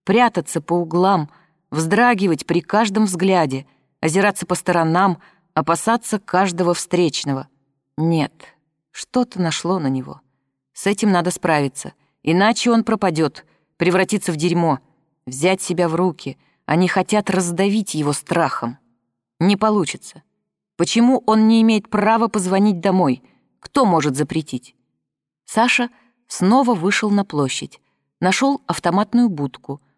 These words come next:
бросил в отверстие монету. Раздались длинные гудки.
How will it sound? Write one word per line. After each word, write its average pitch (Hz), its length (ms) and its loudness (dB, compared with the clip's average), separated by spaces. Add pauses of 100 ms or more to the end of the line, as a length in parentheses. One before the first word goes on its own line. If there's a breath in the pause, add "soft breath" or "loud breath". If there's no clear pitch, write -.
(160)
бросил 220 440 2
в 160 60 0
отверстие 170 520 -2
монету. 147 520 -2 (520)
Раздались 190 640 0 (220 soft breath)
длинные 220 600 2
гудки. 175 560 -6